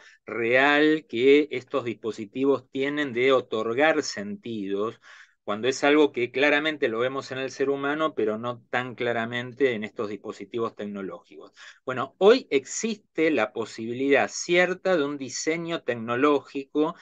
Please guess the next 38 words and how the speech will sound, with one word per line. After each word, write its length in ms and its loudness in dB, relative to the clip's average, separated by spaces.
y 80 -12
cuando 220 -2
hablamos 400 4
de 140 8
esto 280 2
tenemos 320 -2
que 120 0
pensar 580 -2
qué 160 -2
pasa 460 0
con 200 2
los 200 2
adultos 640 2
y 60 -8
qué 140 -2
pasa 360 0
con 180 -2
los 140 -2
niños, 500 -4
pues 140 4
es 60 -4
una 140 4
realidad 360 4
absolutamente 680 0
distinta. 560 -2
Es 100 -2
decir, 160 -6
yo 140 4
todas 320 4
las 180 4
reglamentaciones 1200 -2
o 80 -6
normativas 680 0
que 80 -8
estoy 260 0
viendo 260 0
hasta 300 -2
ahora 480 2